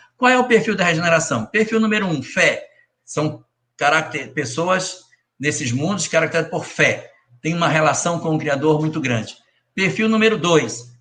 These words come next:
preocupação com o outro, preocupação com o coletivo. Além de ter amor a Deus,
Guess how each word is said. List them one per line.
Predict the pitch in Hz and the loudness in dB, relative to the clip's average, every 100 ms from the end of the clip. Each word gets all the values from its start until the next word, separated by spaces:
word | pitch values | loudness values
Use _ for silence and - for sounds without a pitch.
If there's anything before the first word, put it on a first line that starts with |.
| _ | _
preocupação | 214 214 196 180 196 196 | -6 -4 -2 0 -2 -4
com | 208 190 | -4 0
o | |
outro, | 180 180 - 104 - | 0 0 -4 -12 -10
preocupação | 151 - 160 175 170 | -8 0 0 0 -6
com | 180 180 | -6 -6
o | |
coletivo. | 180 185 160 - 165 135 98 - - - - | -4 -4 -2 -2 0 -2 -4 -16 -20 -10 -2
Além | 156 175 | -2 -2
de | 156 | -2
ter | 180 | 2
amor | 160 151 160 | 4 4 4
a | 160 | 4
Deus, | 123 165 202 247 - - - | 4 4 4 2 -4 -8 -16